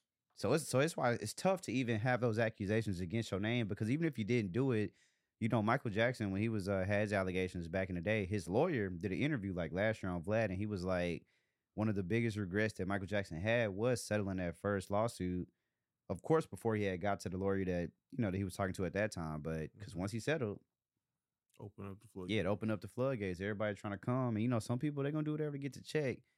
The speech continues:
Speaker 1: And then some people really, you know, victims, but it's like everybody gets put in the same box. So now it's like, damn, like,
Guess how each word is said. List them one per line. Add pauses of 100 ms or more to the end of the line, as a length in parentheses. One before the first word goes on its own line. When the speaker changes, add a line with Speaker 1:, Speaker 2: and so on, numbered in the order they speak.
(360)
Speaker 1:
And
then
some
people
really,
you
know,
victims,
but
it's
like
everybody
gets (120)
put
in
the
same
box.
So
now
it's
like,
damn, (120)
like,